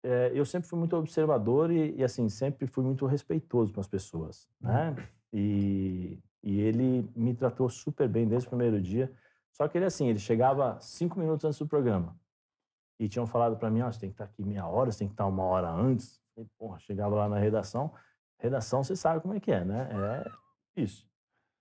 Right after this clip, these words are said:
Speaker 1: Aí eu chegava, aí eu cheguei pra ele um dia e falei, "P J,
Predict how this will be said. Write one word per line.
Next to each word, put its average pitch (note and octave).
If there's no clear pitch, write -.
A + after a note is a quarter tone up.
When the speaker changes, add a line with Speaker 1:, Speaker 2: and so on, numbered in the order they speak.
Speaker 1:
Aí G2
eu C3+
chegava, C3+
aí D3+
eu F3
cheguei E3+
pra E3
ele D#3
um C#3+
dia C#3+
e D3
falei, C3+
"P B2+
J, C3